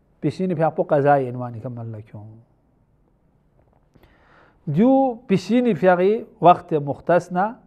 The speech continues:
وقت فضی-، وقت مشترک پسوم.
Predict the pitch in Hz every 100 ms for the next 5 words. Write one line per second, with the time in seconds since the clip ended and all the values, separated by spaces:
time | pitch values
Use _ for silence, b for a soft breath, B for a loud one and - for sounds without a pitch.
0 | _ _ _ _ _ _ 143 160 165 -
1 | 160 123 - 135 147 147 - - 58 -
2 | 151 151 160 165 - 180 214 - _ -
3 | 156 147 - 151 143 - - 110